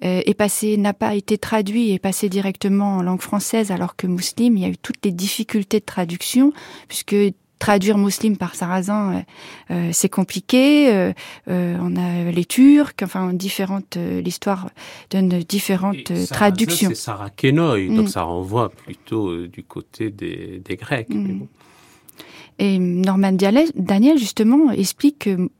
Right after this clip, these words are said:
Speaker 1: muslim, dans sa signification, était intraduisible, euh,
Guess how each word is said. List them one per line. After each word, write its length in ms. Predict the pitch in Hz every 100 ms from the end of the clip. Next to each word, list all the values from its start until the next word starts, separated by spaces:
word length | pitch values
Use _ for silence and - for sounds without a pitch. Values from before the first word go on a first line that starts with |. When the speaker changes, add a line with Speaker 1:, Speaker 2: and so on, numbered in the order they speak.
| -
Speaker 1:
muslim, 480 | 208 220 - 240 214
dans 120 | 185
sa 140 | 180
signification, 640 | 180 - 190 - 185 190 277
était 340 | 254 - 196 - _
intraduisible, 960 | - 185 - 175 190 196 269 302 214 185 - - - _ - _ -
euh, 360 | 190 185 180